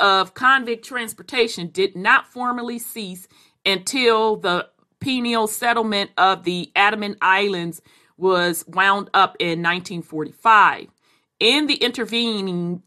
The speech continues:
three hundred and thirty years, the British transported convicts to many parts of the world.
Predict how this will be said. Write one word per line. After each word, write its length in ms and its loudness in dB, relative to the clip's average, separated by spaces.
three 260 0
hundred 240 -6
and 160 -10
thirty 240 0
years, 600 -4
the 80 -10
British 500 0
transported 880 -4
convicts 760 4
to 200 -4
many 760 2
parts 600 8
of 580 8
the 540 8
world. 1040 4